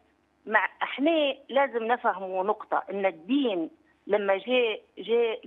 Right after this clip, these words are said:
من أجل العدالة الاجتماعية، وإحنا كذلك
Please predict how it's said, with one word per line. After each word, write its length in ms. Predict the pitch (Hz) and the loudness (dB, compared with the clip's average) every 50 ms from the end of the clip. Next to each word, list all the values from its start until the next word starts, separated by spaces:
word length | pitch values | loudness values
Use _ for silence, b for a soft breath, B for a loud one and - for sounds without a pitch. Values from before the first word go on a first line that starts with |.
| - - | -12 -10
من 280 | 196 202 214 208 196 - - | -6 -4 -4 -4 -2 0 0
أجل 300 | 294 285 240 - 214 202 | 0 0 0 -4 -6 -4
العدالة 520 | 185 175 147 165 180 175 214 214 208 185 160 | -4 -2 0 -2 2 2 2 2 2 0 -4
الاجتماعية، 800 | 147 - 165 - - - 160 165 156 135 143 160 156 147 - - - _ B B B B B B B - | -6 -8 -12 -16 -14 -10 -8 -6 -6 -6 -6 -6 -8 -8 -10 -12 -18 _ B B B B B B B -2
وإحنا 500 | 170 202 - - - 269 311 320 285 247 | 0 0 0 2 2 2 2 2 2 0
كذلك 600 | - - 220 202 196 240 240 233 208 185 175 | -2 -2 -2 0 2 2 2 2 0 -4 -6